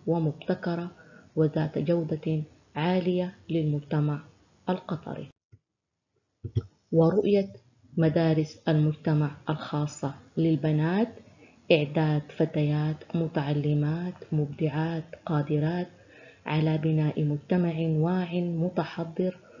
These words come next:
محافظاً على أخلاقه وقيمه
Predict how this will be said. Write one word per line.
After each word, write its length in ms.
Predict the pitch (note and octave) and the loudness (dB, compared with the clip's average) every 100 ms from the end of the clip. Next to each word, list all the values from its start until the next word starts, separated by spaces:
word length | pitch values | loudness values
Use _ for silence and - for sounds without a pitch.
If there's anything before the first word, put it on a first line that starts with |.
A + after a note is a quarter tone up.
| - - | -20 -4
محافظاً 800 | E3 D3+ E3+ F3+ F#3 E3+ E3+ E3 D#3 | -2 -2 -4 -2 -2 0 -2 -4 -4
على 320 | D3+ D3 C#3 | -2 -2 -4
أخلاقه 840 | D3 - D3+ E3 E3+ D#3+ D#3 D#3 D#3 | -6 -4 -2 -2 -4 -6 -2 -2 0
وقيمه 840 | D3 - E3+ F3 F3+ F3 F3+ | -2 -2 -4 -2 -4 -4 -4